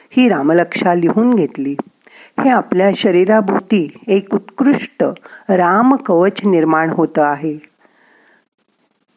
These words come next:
हे ध्यान कधीही करा, त्यामुळे तुम्ही सतत सुरक्षित राहणार आहात.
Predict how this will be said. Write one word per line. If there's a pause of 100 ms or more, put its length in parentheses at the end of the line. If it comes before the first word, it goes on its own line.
(600)
हे
ध्यान (280)
कधीही
करा, (500)
त्यामुळे
तुम्ही
सतत (280)
सुरक्षित
राहणार
आहात.